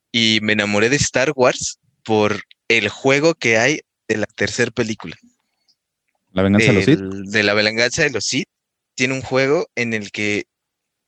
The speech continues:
Speaker 1: yo creo que estaría ahí a la par de, de King Kong como mi favorito, porque es, es, es tan, tan bueno que hasta tiene un final alternativo de qué hubiera pasado si, si Anakin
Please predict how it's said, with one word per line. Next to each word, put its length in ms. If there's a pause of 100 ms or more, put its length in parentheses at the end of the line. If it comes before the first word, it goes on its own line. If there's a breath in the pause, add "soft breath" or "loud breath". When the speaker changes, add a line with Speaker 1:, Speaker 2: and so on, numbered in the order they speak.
(640)
Speaker 1:
yo 260
creo 280
que 180 (100)
estaría 460
ahí 140
a 60
la 140
par 260
de, 200
de 160
King 200
Kong 220
como 240
mi 100
favorito, 500 (720 loud breath)
porque 1160
es, 680 (160)
es, 240
es 240
tan, 260
tan 260
bueno 200
que 80
hasta 120
tiene 180
un 40
final 260
alternativo 840
de 160
qué 100
hubiera 200
pasado 500
si, 500 (360 loud breath)
si 240
Anakin 460